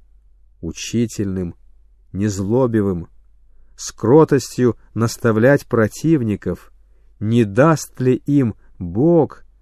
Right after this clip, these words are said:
покаяния к познанию истины, чтобы они освободились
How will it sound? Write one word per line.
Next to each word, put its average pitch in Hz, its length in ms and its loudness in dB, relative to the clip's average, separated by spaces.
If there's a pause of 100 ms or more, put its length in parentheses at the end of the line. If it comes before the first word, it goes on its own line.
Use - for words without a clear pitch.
(280)
покаяния 95 1080 -4 (600)
к - 100 -20
познанию 117 800 -4
истины, - 720 -8 (840)
чтобы 92 560 -6 (280)
они 95 500 -6 (840)
освободились 113 960 0